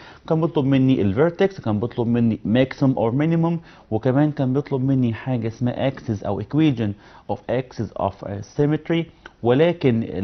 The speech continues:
ال، الترم ده بقى هيطلب مني، أوكي، وارد إنه يطلب مني الحاجات دي تاني، ولكن هيزود كمان عليها يقول the solution set of، آه، the equation، آه، using، آه، the graph. أوكي؟ طب،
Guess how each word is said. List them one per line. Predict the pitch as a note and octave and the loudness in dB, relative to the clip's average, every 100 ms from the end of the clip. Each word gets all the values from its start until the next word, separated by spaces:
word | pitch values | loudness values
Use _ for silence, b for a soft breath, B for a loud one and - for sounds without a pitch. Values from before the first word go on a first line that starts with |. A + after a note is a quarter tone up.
| G2 F#2 | -4 -4
ال، | - F2+ F2+ - | -6 -6 -8 -8
الترم | G2 - D3+ D3 | -4 2 4 4
ده | D3+ | 2
بقى | D#3 D3+ D#3+ B B - | 2 -2 -6 B B 0
هيطلب | C#3+ D3+ C#3+ | 2 2 0
مني، | D3 C#3 B2 - | 4 4 4 2
أوكي، | A2+ - D#3 C#3+ - | -4 0 0 0 2
وارد | C3+ C3+ A2 | 4 4 2
إنه | A2 | -4
يطلب | - A#2+ - A#2 | -2 -2 0 2
مني | C3 G#2 | 4 2
الحاجات | - A#2 B2 C3 | -2 -4 -2 0
دي | B2+ | 0
تاني، | C#3+ C3+ C3+ | 2 2 2
ولكن | G#2 B2+ D3+ C#3+ G#2 | 2 2 2 -2 -6
هيزود | A2 A2+ C3 B2+ | -6 -2 0 0
كمان | - A#2 A2+ | 0 -2 0
عليها | F#2+ A2+ A#2 A#2 B B B | -2 -2 -2 -4 B B B
يقول | F#2 G#2 A2+ A2 - F2 F2+ | -2 2 2 0 -4 -8 0
the | A2 A2 - | 2 0 -2
solution | E2+ F#2 G#2 G2+ A#2+ C#3+ C3+ | -10 -8 -4 -2 -2 -2 -2
set | D#3 D#3 - b b _ - | -2 -2 -6 b b _ 2
of، | A2 A2 - | 2 2 -4
آه، | - F#2 F#2 F2+ | -4 -4 -4 0
the | A2 A2 - | 2 2 -2
equation، | - B2+ C#3+ C#3+ E3+ F3+ B B B _ | -2 2 2 2 0 -2 B B B _
آه، | F#2 | -2
using، | G2 B2+ B2+ G#2 A2 G#2+ - | 2 4 4 2 -2 -2 -4
آه، | F#2 F#2 E2+ D#2+ | -4 -4 -8 -6
the | E2+ F2 | -4 -2
graph. | G#2+ F2+ - - _ - | 0 0 -2 -14 _ -20
أوكي؟ | G2 - B2+ E3+ - B B B B _ | -10 0 0 0 -10 B B B B _
طب، | E2 | -6